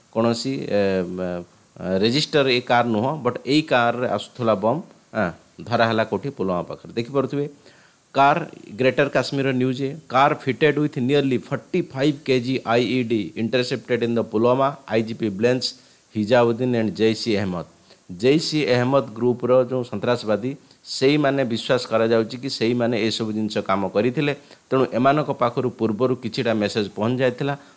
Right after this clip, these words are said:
ତେଣୁ ସବୁ ଚେକପୋଷ୍ଟରେ ଆକ୍ଚୁଆଲି ବହୁତ ଷ୍ଟ୍ରିକ୍ଟ କହିପାରିବା,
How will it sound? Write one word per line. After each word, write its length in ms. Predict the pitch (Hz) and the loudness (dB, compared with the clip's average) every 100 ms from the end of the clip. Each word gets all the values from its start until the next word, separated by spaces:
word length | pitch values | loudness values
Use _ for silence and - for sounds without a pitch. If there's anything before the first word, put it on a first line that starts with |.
| - | -6
ତେଣୁ 140 | 120 | -4
ସବୁ 340 | 113 120 120 151 | 0 0 0 -2
ଚେକପୋଷ୍ଟରେ 760 | - 117 117 - 135 - 117 | 0 -2 -2 -4 -4 -4 -6
ଆକ୍ଚୁଆଲି 340 | 95 - 123 | -6 -4 -4
ବହୁତ 340 | 110 110 127 117 | -4 -6 -10 -10
ଷ୍ଟ୍ରିକ୍ଟ 640 | - - 151 147 - 139 | -14 -6 -2 -2 -2 -6
କହିପାରିବା, 580 | - 113 117 123 117 110 | 0 0 2 2 4 2